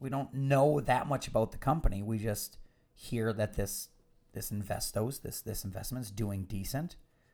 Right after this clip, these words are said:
So we still don't invest yet, okay? But at least we're open to the idea now about investing. We care a little bit. We care enough that we start researching.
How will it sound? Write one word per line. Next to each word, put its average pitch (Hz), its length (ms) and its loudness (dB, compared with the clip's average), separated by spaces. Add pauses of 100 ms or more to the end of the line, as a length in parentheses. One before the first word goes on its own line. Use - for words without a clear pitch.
(640)
So - 140 -2
we 123 100 2
still 220 240 6
don't 185 160 4
invest 131 380 -4
yet, - 120 -10 (460)
okay? 113 240 -2 (220)
But 120 80 -4
at 120 60 -2
least 196 280 -2 (560)
we're 143 180 2
open 170 300 6
to 160 60 -2
the 147 160 4
idea 127 320 2
now 98 180 0
about 92 220 -2
investing. - 420 -8
We 95 80 -6
care 156 300 2
a 113 100 2
little 110 240 -2
bit. 98 220 -8 (500)
We 117 80 -4
care 220 260 4
enough 107 360 -2 (1120)
that - 80 -8
we 123 80 -2
start 147 240 2
researching. 123 480 -4